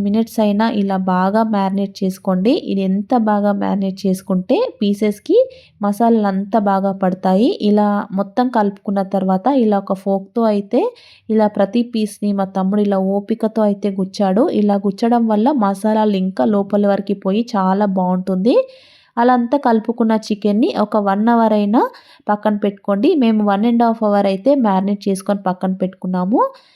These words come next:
One and half hour తర్వాత ఇలా వీళ్ళైతే బొగ్గులతో నిప్పులను అయితే ప్రిపేర్ చేస్తున్నారు. ఇలా నిప్పులు అయితే ప్రిపేర్ చేసుకున్న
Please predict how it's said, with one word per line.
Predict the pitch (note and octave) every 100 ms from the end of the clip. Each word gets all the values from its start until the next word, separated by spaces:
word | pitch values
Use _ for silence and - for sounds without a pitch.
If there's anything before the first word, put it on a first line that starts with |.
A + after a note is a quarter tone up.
| _
One | G3+ A3
and | C4 C4+
half | C4+ A#3+
hour | A3+ A3 G#3+
తర్వాత | G#3 G3+ G3 G3 E4 G#4+ F#3+ G3+
ఇలా | G3 G3
వీళ్ళైతే | G3 A#3 A#3+ A3+ A3 C#4 B4 C5 - _ _ _ _
బొగ్గులతో | A3 G#3+ B3 B3+ C4 B3 G#3
నిప్పులను | G3 A3+ A3+ A3 G#3
అయితే | G3 B3 A#3+
ప్రిపేర్ | G3 G3 G3 G3
చేస్తున్నారు. | F#3+ F#3+ G3 F#3+ G3 C#4 - -
ఇలా | F#3+ F#3 F#3 G3 _ _ _ A3
నిప్పులు | A3+ C4+ C4+
అయితే | C4 B3+ B3
ప్రిపేర్ | G#3+ G3+ G#3 G3+
చేసుకున్న | G3+ G3+ G3+